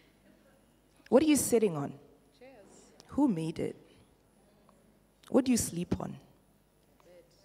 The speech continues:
Speaker 1: Who made it? What house do you live in? Who built it? I asked the question, "Who wants to be a carpenter?" I am a carpenter.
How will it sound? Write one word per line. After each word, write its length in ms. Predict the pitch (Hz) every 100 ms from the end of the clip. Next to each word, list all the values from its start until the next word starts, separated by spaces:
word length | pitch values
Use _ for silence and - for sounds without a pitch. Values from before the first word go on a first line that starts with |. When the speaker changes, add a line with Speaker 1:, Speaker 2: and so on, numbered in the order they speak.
| _ _ _
Speaker 1:
Who 140 | - 277
made 280 | 151 151 -
it? 160 | - - - _ _ _ _ _ _ _ _ _ _ -
What 140 | 254
house 240 | 247 233 -
do 100 | 190
you 60 |
live 240 | 180 175 156
in? 180 | 127 - _ _ _ _ _ _ _ _ _ _ _ _ _ -
Who 140 | - 262
built 380 | 175 175 180
it? 320 | - - - - _ _ _ _ _ _ _ _ -
I 100 | 165 -
asked 180 | 165
the 80 | -
question, 400 | - 165 151 147
"Who 140 | 147 190
wants 260 | 156 151
to 80 | -
be 120 | 165
a 40 | 151
carpenter?" 640 | - - - 156 - 170 _ - - - _ - - _ _ - -
I 180 | 185 185
am 300 | 180 156 147 139 -
a 100 | 147
carpenter. 720 | - 143 - 139 - -